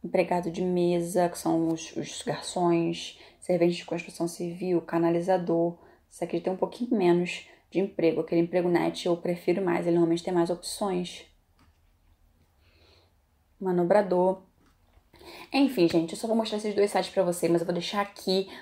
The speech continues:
no box de informações mais sites, tá? Pra vocês poderem mexer tranquilamente, procurar um pouquinho pra ver as opções que tem. Mas eu quero dizer pra vocês:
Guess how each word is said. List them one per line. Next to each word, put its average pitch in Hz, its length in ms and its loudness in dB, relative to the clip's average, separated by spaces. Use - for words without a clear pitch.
no 180 100 0
box 180 200 6
de 196 100 0
informações 180 680 0
mais 220 420 0
sites, 175 400 4
tá? 180 80 0
Pra 180 160 -4
vocês 175 180 -8
poderem 214 400 0
mexer 320 540 2
tranquilamente, 214 640 -2
procurar 202 360 -2
um 202 60 -4
pouquinho 196 360 -4
pra 190 100 0
ver 185 80 2
as 180 100 0
opções 175 360 -2
que - 120 -16
tem. 165 360 0
Mas 190 100 2
eu - 60 -8
quero 190 100 6
dizer 196 140 0
pra 202 100 -4
vocês: - 460 -4